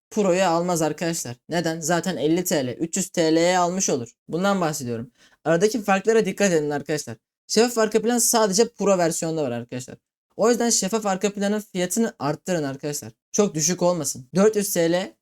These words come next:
ideal arkadaşlar. Artı bir günde teslimat süresi ekleyin. Bunlar önemli şeyler arkadaşlar. Buraları dediğim kurallara göre siz, e, ekleyip azaltabilirsiniz arkadaşlar.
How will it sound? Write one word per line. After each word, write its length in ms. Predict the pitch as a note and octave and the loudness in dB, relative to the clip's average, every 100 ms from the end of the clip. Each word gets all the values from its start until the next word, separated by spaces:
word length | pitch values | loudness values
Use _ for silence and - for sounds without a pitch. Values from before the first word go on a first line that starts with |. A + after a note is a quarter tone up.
| _ | _
ideal 380 | C#3+ D3 E3+ E3+ | -6 0 2 2
arkadaşlar. 500 | D3 D3 C#3+ F#3+ G3 - | 0 -2 -2 -2 -4 0
Artı 360 | D#3 D#3+ - | 0 2 0
bir 120 | F#3+ G#3 | 2 2
günde 340 | F3 F3 G3+ | 2 -2 -2
teslimat 540 | - D#3+ - E3+ F3 | -2 -2 0 -2 -4
süresi 300 | - D3 D3 | 0 0 2
ekleyin. 320 | D3+ - A2+ C#3 _ _ _ D#3+ | -2 -4 -14 -14 _ _ _ -4
Bunlar 220 | F#3+ E3+ | -2 0
önemli 260 | D#3+ D#3+ | -2 -2
şeyler 240 | D#3+ C#3+ B2+ | -2 -2 -4
arkadaşlar. 380 | B2+ C3 G3 A3 _ _ _ - | -6 -6 -4 -6 _ _ _ 2
Buraları 400 | G#3 G3+ G#3 G3 | 4 4 2 2
dediğim 360 | F#3 E3+ G3+ F#3+ | 0 2 0 0
kurallara 440 | G3 F3+ F#3 F#3+ | 0 2 2 2
göre 200 | E3+ E3+ | 2 2
siz, 320 | - G#3+ - _ _ | 2 2 0 _ _
e, 80 | C#3 | 0
ekleyip 500 | C#3+ E3+ E3 F#3 G3+ - | 0 2 0 0 -2 -4
azaltabilirsiniz 840 | E3 D#3+ D#3 G#3+ F#3+ E3+ D3+ C3 | 0 0 0 -2 0 0 0 -2
arkadaşlar. 400 | B2 B2 D3 A3+ | -6 -6 -6 -6